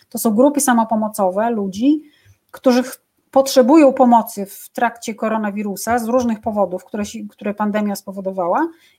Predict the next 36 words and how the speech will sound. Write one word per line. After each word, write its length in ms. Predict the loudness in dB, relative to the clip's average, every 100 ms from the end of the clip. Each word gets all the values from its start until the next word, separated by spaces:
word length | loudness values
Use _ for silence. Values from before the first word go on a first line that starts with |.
| 0
i 100 | 4
ludzi, 260 | 4 4
którzy 300 | 0 -2 -2
chcą 280 | -2 2 4
im 120 | 4
pomagać. 640 | 2 0 -2 -6 -18 -20 _ _ _ _
To 120 | -6 2
działa 240 | 4 6
zupełnie 320 | 4 4 4
na 80 | 4
poziomie 340 | 2 2 2
samopomocowym. 920 | 2 0 0 0 -4 -2 -2 -2 -6 -6 _ _ _ _ _ _ -10
E, 160 | -8 -6
oczywiście 640 | -8 -4 -4 2 6 6
dotyczy 340 | 4 0 -4
pomocy 360 | 0 2 2 0
takiej 360 | -4 -4 -6 -4
często 360 | -2 -2 -2
doraźnej, 840 | 0 4 4 2 -2 -6 -6 -8 -10
kryzysowej, 720 | -6 -4 -4 0 0 0 -4
sytuacyjnej, 880 | -6 -10 -6 -6 -4 -6 -6 -6 -8 -14 _ _ _ _ _ _ _ _ 0
ale 460 | 4 6 6 2 -2
widać 540 | -4 0 0 0 -2
tam, 400 | -6 -4 0 -2 -4 _ _ _ _ -10
że 240 | -2 0
po 100 | 2
pierwsze 280 | 2 0 2
tam 140 | 2
się 100 | 4
nie 120 | 4
dyskutuje 460 | 2 0 -2 2 2
o 40 |
polityce, 580 | 2 -2 -4 -8 -6 -4
ani 300 | 0 2 2
o 100 | 2
religii, 720 | 0 0 -4 -8 -8 -8 -8